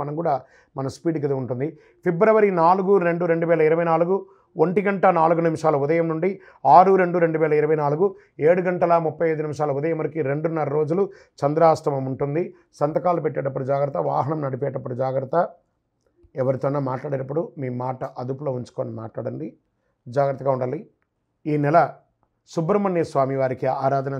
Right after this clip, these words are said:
చేయండి. సుబ్రహ్మణ్య స్వామికి వీలుంటే పాలాభిషేకం చేయండి, అద్భుతంగా ఉంటుంది. ఇంకను సకల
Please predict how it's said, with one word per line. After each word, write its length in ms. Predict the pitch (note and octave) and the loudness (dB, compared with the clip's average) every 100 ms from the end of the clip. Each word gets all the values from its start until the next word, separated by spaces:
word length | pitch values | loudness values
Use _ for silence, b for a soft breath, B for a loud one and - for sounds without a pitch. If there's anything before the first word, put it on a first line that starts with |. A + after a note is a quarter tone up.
| A#2+ | -4
చేయండి. 320 | C#3+ C#3 F3+ A3 b b - | -4 -4 -6 -8 b b -8
సుబ్రహ్మణ్య 440 | E3 F#3 G3 F#3 D#3+ | -2 0 0 -2 0
స్వామికి 260 | D#3+ D3+ D#3 | 0 0 -2
వీలుంటే 300 | F3 E3+ F3+ - | -2 -4 -6 0
పాలాభిషేకం 720 | D3+ F#3+ F#3+ E3 D3+ D3 D3 C3+ | 2 4 2 2 -4 -6 -8 -10
చేయండి, 400 | C3+ C3 B2+ C#3+ F#3 b b - | -8 -6 -6 -6 -10 b b -4
అద్భుతంగా 520 | B2+ C#3 C#3 C3 C3 C3 | -4 -2 -4 -2 -2 -2
ఉంటుంది. 360 | A2+ G2+ A2+ A#2+ - _ _ _ - | -4 -8 -8 -8 -10 _ _ _ -8
ఇంకను 360 | D#3 E3 F#3 G3 A#3+ _ _ _ | -6 -2 -4 -4 -10 _ _ _
సకల 340 | - D3 F3+ | -4 -2 0